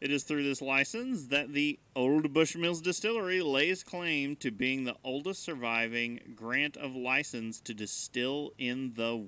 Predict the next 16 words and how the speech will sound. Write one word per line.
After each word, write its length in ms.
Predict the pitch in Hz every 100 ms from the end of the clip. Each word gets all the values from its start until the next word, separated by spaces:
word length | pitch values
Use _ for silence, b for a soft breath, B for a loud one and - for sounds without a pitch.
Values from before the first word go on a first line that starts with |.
| 92
world. 540 | 95 113 110 101 95 - _ - - _ _ _ _ -
However, 280 | 120 120 117
the 60 |
current 340 | - 143 131 127
Bushmills 440 | 120 - 117 110
Distillery 500 | 113 - 123 123 139
and 180 | 131 123
Company 460 | 131 127 135 135 139 _
was 200 | 277 202
not 240 | 117 104 110
registered 720 | 110 110 113 131 123 123 120
to 80 |
trade 520 | 110 - 165 165 170 151
until 300 | 131 127 117
seventeen 580 | - 131 123 127 123 123 -
eighty-four, 840 | 127 117 - _ 196 185 120 104